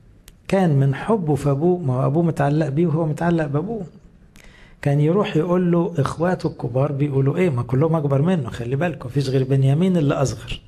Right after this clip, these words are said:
العشرة كلهم أكبر منه، وفي فرق سنين طو-، كبير، يعني دول، آه، ممكن بالعشرة وخمستاشر سنة فرق.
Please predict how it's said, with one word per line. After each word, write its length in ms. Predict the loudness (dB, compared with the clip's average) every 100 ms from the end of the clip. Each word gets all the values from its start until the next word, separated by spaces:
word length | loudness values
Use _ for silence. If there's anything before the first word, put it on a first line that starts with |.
| -8
العشرة 560 | -4 0 0 -2 -4
كلهم 400 | -2 0 0 0
أكبر 300 | -2 -2 -2
منه، 220 | 0 -2 -4 -8 -20 -20 -12
وفي 220 | -4 -2 0
فرق 260 | 0 -2
سنين 320 | -4 0 0 0
طو-، 160 | -2 0
كبير، 560 | 0 0 0 -2 -8 -16 -20 -20 -20 -20 _
يعني 260 | -6 -4 0
دول، 300 | 0 0 0
آه، 300 | 0 0 -2 -6 -14 -10 -4
ممكن 340 | -2 0 0
بالعشرة 440 | 0 0 -2 -2 -4
وخمستاشر 580 | -2 -4 -4 -2 -2
سنة 260 | -2 0 -2
فرق. 320 | 0 -2 -2